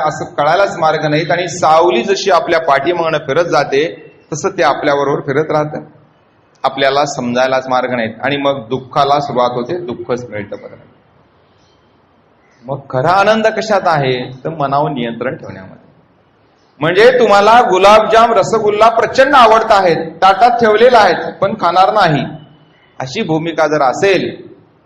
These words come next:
तर तुम्ही स्थिरतेकडे निघालेला आहात. आणि एवढं करून नुसतं बघताय आणि तोंडाला पाणी सुटलेलं आहे, स्थिरता नाही, आतून वाटतं हे असं करावं,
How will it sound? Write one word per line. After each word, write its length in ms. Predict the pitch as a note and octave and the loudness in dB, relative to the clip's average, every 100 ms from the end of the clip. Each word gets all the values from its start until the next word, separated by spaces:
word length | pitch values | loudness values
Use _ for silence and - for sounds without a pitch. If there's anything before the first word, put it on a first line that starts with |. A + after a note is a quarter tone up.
| - | -6
तर 140 | E3 | -6
तुम्ही 280 | E3 D#3 E3+ | -4 -8 -8
स्थिरतेकडे 720 | - - F#3 F#3+ G3 F3 F3+ | -10 -6 -2 -2 -2 -2 -4
निघालेला 460 | F#3 D#3+ D#3+ F3+ D#3+ | -2 -2 -2 -2 -4
आहात. 140 | G#2 - - _ _ _ _ - | -6 -10 -20 _ _ _ _ -6
आणि 100 | G3+ | 0
एवढं 240 | A3 A3 B3+ | 4 4 4
करून 320 | B3 B3+ B3+ | 4 2 0
नुसतं 280 | A3+ B3 C4 | -2 2 4
बघताय 340 | A#3+ A#3 A#3+ | 4 4 2
आणि 120 | A#3+ | 2
तोंडाला 300 | A#3+ A3 A3+ | 2 2 2
पाणी 300 | A#3+ A3+ G#3+ | 4 2 2
सुटलेलं 420 | A3 A3+ A3 A3 A3 | 0 -4 -2 2 4
आहे, 220 | F#3+ D#3 - - - | 4 2 -4 -10 -20
स्थिरता 520 | - F3 F3 F#3 F#3 | -6 0 2 2 0
नाही, 320 | F#3 E3+ D3+ C#3+ D3+ | 0 0 0 -4 -2
आतून 340 | E3 E3 G#3 | -2 -2 -2
वाटतं 340 | G#3 F3+ E3 D3 | 2 0 0 0
हे 120 | D3 | 0
असं 220 | C#3 - | 0 -4
करावं, 460 | - C#3 B2+ A2 | -4 0 0 0